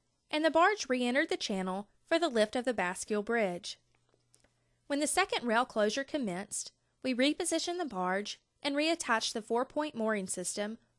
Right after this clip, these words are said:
following the same procedures utilized during the installation of the new bridge span. Once the barge was positioned under the bridge,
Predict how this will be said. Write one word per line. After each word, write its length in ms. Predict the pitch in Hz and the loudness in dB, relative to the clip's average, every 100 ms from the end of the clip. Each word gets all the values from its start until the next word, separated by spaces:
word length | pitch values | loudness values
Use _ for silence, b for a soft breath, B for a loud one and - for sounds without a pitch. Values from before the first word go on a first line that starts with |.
| _ | _
following 340 | 277 277 277 | 2 4 0
the 80 | 233 | -2
same 300 | 220 226 226 | -2 -2 -2
procedures 640 | 247 320 - 196 226 233 | -4 -4 -4 -4 -4 -4
utilized 680 | 202 226 208 165 170 202 - _ _ - | -2 -2 0 -2 -4 -6 -8 _ _ -4
during 200 | 294 285 | -2 0
the 120 | 233 | -2
installation 680 | 214 - 262 180 185 226 208 | 0 0 0 0 -2 -2 -4
of 140 | 190 | -4
the 80 | 226 | -4
new 180 | 214 208 | -2 -2
bridge 300 | 233 233 - | -2 -2 -2
span. 460 | - 165 156 202 - _ _ _ _ _ _ _ _ _ _ _ - - - - - - | -4 -8 -10 -16 -20 _ _ _ _ _ _ _ _ _ _ _ -20 -20 -20 -20 -20 -12
Once 280 | 233 233 269 | -2 0 0
the 120 | - | -2
barge 420 | 370 202 196 214 - | -2 0 0 -2 -4
was 160 | 240 | -4
positioned 480 | - 233 269 285 262 | -2 -2 -2 0 0
under 240 | 208 214 | 2 2
the 120 | 277 330 | 0 -2
bridge, 500 | 202 170 180 - | -6 -8 -10 -12